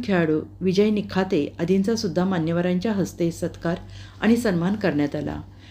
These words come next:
या कार्यक्रमाच्या यशस्वीतेसाठी पत्रकार क्रिकेट क्लबचे अध्यक्ष मारुती भस्मे, सचिव विजय निखाते आणि मनीष दशरथकर, उपाध्यक्ष विनयकुमार राठोड आणि ऋषिकेश जोगदंडे, कार्याध्यक्ष बाबा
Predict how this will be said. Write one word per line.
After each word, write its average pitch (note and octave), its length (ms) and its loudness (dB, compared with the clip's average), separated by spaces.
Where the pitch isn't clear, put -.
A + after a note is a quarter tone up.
या G#3 120 4
कार्यक्रमाच्या G3 640 2
यशस्वीतेसाठी F#3 1080 0
पत्रकार G3+ 480 2
क्रिकेट F3 460 0
क्लबचे F#3 500 2
अध्यक्ष F#3+ 440 0
मारुती F3+ 440 0
भस्मे, E3+ 460 2
सचिव G3+ 400 2
विजय F#3 300 4
निखाते F3+ 500 0
आणि E3+ 360 -2
मनीष F#3+ 420 4
दशरथकर, E3+ 680 0
उपाध्यक्ष F#3 480 0
विनयकुमार F#3 600 2
राठोड E3 400 2
आणि F3 200 0
ऋषिकेश E3+ 520 -2
जोगदंडे, E3+ 580 2
कार्याध्यक्ष F#3 580 2
बाबा F3+ 340 6